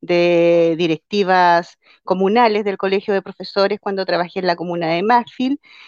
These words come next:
y también he sido dirigente vecinal en la villa donde vivo actualmente, en la ciudad de Valdivia. Soy una profesora en ejercicio, por lo tanto mi trabajo es ser profesora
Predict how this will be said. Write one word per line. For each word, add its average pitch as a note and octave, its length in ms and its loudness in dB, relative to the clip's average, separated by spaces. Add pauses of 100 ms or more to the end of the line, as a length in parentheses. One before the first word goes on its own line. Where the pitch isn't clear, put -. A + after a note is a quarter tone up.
(200)
y B3+ 680 2
también A3 340 2
he A3+ 60 2
sido A3 300 4
dirigente G#3+ 440 0
vecinal B3+ 480 0
en D4+ 100 2
la C4+ 120 2
villa C4+ 240 0
donde C4 240 0
vivo B3+ 180 -4
actualmente, B3+ 640 -2
en A#3 40 -2
la A#3 120 -2
ciudad G#3 280 0
de G#3+ 80 2
Valdivia. D3+ 500 -2 (440)
Soy F3 240 0
una F3 160 0
profesora F3 460 -2
en F3 80 0
ejercicio, B3 680 -2
por G#3 140 0
lo F3 140 0
tanto F#3+ 280 0
mi F#3+ 140 -4
trabajo F#3 420 0
es F3+ 80 -4
ser G#3 220 -2
profesora A#3 640 -2